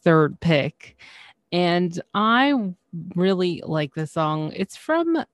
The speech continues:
New Order called Blue Monday. It was released in nineteen eighty-six,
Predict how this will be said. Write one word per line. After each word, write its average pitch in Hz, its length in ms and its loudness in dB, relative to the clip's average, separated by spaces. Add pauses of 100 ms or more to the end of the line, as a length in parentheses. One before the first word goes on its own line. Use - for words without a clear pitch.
(100)
New 170 380 0
Order 156 500 -4
called 147 480 -6
Blue 160 420 0
Monday. 135 720 -2 (720)
It 165 160 0
was 156 240 -2
released 170 480 0
in 160 100 0
nineteen 254 640 2
eighty-six, - 1300 -4